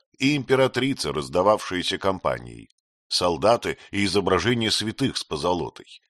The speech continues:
Все это резко выделялось на фоне светлых голых стен. Кроме розовой картонной коробки на буфете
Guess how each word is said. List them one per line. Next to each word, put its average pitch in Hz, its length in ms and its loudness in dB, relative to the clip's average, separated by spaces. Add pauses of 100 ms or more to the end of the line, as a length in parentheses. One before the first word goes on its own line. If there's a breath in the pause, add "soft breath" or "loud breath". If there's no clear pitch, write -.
(540)
Все 80 240 0
это 82 160 -2
резко 98 340 0
выделялось 85 640 0
на 85 100 -4
фоне 101 280 -2
светлых 104 680 -2
голых 92 480 0
стен. - 460 -10 (720)
Кроме 92 280 0
розовой 101 380 0
картонной 98 540 -2
коробки 98 460 -2
на 80 120 -6
буфете 85 520 -8